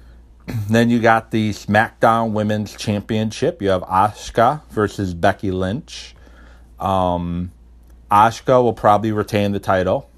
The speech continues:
They're gonna have, uh, Asuka keep it. And the reasoning is likely gonna be because of Ronda Rousey or Charlotte Flair interference,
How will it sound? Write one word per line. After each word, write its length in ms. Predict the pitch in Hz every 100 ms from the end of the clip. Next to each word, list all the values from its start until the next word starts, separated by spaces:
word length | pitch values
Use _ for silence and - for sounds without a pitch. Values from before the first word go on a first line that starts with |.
| -
They're 160 | 98
gonna 240 | 98 95 92
have, 440 | 98 95 95 90
uh, 280 | 95 92 92
Asuka 560 | 98 98 95 - 101 - - -
keep 280 | - 120 107
it. 400 | 98 135 - - - - -
And 320 | 113 110 107
the 80 | 107
reasoning 600 | 110 139 135 123 110 117
is 180 | 117 95
likely 360 | 92 120 - 123
gonna 240 | 113 113
be 260 | 104 107 113
because 440 | 107 - 104 104
of 120 | 104
Ronda 380 | 95 95 104 113
Rousey 680 | 117 98 95 98 98 98 98 - - - - -
or 220 | - 92 90
Charlotte 400 | - 98 98 90
Flair 400 | - 92 92 80
interference, 760 | 87 85 - 92 - - -